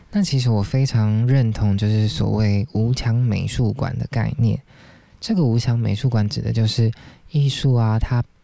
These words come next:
不单单应该就是只是被放在巨大的美术馆里的大箱子里面，它其实应该是在我们生活周遭的每一个部分。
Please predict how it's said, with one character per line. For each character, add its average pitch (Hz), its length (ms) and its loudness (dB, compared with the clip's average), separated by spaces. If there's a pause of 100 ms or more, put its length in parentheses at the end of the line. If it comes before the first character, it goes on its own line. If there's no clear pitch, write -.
(200)
不 165 120 0
单 143 240 2
单 139 160 0
应 135 120 -2
该 131 320 0 (100)
就 123 120 -2
是 117 260 0
只 98 200 -4
是 110 180 -2
被 110 320 0
放 107 320 -2
在 107 200 -2
巨 107 280 -2
大 107 280 0
的 - 300 -6 (640)
美 98 220 -2
术 113 180 -2
馆 107 240 -2
里 123 120 -4
的 127 100 -8
大 104 260 -2
箱 95 260 -4
子 - 140 -10
里 - 160 -10
面， 117 240 -4 (500)
它 139 140 -2
其 123 160 -2
实 117 140 0
应 120 320 0
该 117 300 0
是 117 480 0 (320)
在 110 180 0
我 98 120 0
们 98 140 -4
生 143 260 0
活 113 220 -2
周 113 300 -2
遭 107 260 -2
的 113 140 -2
每 110 200 -4
一 - 80 -8
个 104 180 -4
部 123 240 -4
分。 - 280 -4